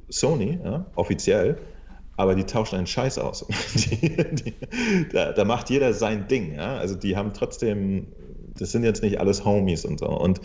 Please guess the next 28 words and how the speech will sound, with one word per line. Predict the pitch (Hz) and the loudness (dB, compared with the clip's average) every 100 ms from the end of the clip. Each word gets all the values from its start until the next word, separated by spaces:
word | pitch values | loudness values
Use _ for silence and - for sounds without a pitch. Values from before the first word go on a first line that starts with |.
| - - - | -8 -12 -2
ich | 139 | -2
kann | - 123 | 2 4
mir | 107 | 4
unfassbar | - 139 151 - 131 110 | 4 4 4 0 0 0
schlecht | 113 - 117 98 - | -2 0 2 2 -2
vorstellen, | - 156 151 - 87 | -2 -2 -2 -2 0
es | 110 92 | 0 2
sei | 98 | 4
denn, | 110 117 | 4 2
da | |
kommt | 104 113 107 | 2 0 2
wirklich | 104 104 104 - | 4 4 2 2
irgendwie | 101 104 101 98 101 101 - - - - - - | 2 2 0 2 0 -2 -12 -18 -18 -18 -16 0
der | 95 | 2
Chef | 95 - 117 | 2 2 0
von | - 107 | 2 0
Sony | 101 110 113 | 2 2 4
mit | 107 | 2
einem | 87 95 | 2 4
Holzhammer | 107 127 110 90 90 - | 4 4 0 2 0 0
und | 95 | 0
sagt, | 95 92 - | 2 0 2
"Ihr | 123 104 | 4 6
macht | 85 107 - | 4 0 0
jetzt, | 85 82 - - | -4 -4 -8 -10
bla | 95 | -6
bla | 85 | -4
bla." | 76 78 95 | -2 -4 -4